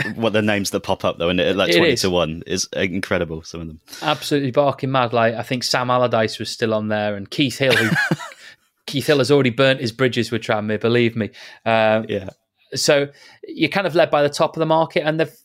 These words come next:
Speaker 1: they've been, you know, former Tranmere player Clint Hill, who's now assistant at Stockport, is, is in that list. Um,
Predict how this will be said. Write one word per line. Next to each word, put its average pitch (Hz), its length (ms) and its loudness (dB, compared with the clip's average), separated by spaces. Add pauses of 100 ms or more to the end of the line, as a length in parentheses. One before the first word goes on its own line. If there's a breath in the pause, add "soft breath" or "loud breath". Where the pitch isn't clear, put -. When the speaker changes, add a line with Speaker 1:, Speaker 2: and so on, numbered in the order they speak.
Speaker 1:
they've 143 140 -4
been, 120 420 -2
you 123 140 -8
know, 101 60 -10
former 113 320 -2
Tranmere 110 340 -2
player 107 160 0
Clint 107 320 -6
Hill, 139 400 0
who's 117 220 -4
now 113 140 -2
assistant 104 400 -12
at - 80 -18
Stockport, 117 800 -4
is, 110 140 -10
is 110 180 -12
in 110 160 -6
that 110 160 -8
list. 113 480 -8
Um, 104 300 -6